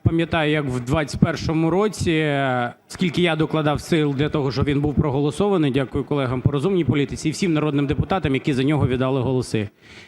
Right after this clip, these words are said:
І я пам'ятаю той шалений спротив, який був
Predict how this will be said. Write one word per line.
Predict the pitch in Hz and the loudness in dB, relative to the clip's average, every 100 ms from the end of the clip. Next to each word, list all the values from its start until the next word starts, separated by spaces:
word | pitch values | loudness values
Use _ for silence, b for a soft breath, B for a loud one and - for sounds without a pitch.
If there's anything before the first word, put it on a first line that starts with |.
| B | B
І | 160 | 2
я | |
пам'ятаю | 156 185 190 185 180 | 4 4 4 2 0
той | 190 180 | 0 2
шалений | 196 180 180 180 | 2 2 2 2
спротив, | - - 226 247 220 147 | 0 0 0 0 0 2
який | 165 - 175 160 | 0 0 0 2
був | 139 185 | 2 2